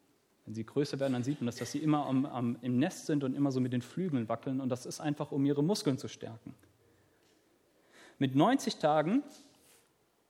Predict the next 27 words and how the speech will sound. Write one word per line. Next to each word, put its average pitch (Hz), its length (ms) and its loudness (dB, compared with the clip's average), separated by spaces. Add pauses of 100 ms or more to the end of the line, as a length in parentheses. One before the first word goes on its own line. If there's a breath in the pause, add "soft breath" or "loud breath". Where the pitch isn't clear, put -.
(240)
hier 131 60 -4
sehen 131 160 4
wir 127 80 2
einen 117 120 0
Jungadler, 156 460 -2
der 120 140 2
schon 117 180 -4
fliegt. 190 400 -2
Mit 123 120 2
neunzig 170 340 2
Tagen 190 260 2
sind 165 220 2
sie - 180 -6
ausgewachsen. 135 680 2
Ihre 147 200 2
Feder 226 380 0
sind 151 240 2
lang 185 240 2
genug, 127 340 2
ihre 131 160 -2
Muskeln 175 360 4
sind 147 160 4
gut 254 180 0
genug 180 300 2
te-, 160 200 -4 (560)
trainiert. 127 480 0 (680 soft breath)
Theoretisch 143 680 4